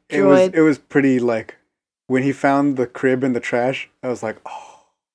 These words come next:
Speaker 1: it's too late, man. It's too
Speaker 2: Oh.
Speaker 1: late."
Speaker 2: <laughs> Yeah. I was really s-, I was really scared. I was like, "Oh no, did they kill him? Is he gonna kill every person?"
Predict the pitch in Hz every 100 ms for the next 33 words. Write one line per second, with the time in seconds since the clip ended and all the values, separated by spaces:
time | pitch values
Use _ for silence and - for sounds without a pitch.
0 | _ - - 131 110 120 143 143 147 151
1 | 165 185 196 180 - - 226 262 233 277
2 | 285 320 320 339 339 - - - - _
3 | _ _ _ - 262 294 277 277 277 _
4 | _ - 262 285 285 262 262 269 - 269
5 | 427 392 381 339 - 285 302 285 269 269
6 | - 339 339 370 403 403 403 370 370 392
7 | 381 359 370 440 440 466 466 - - 320
8 | 339 302 320 339 269 359 359 359 285 285
9 | 330 - 311 302 320 359 370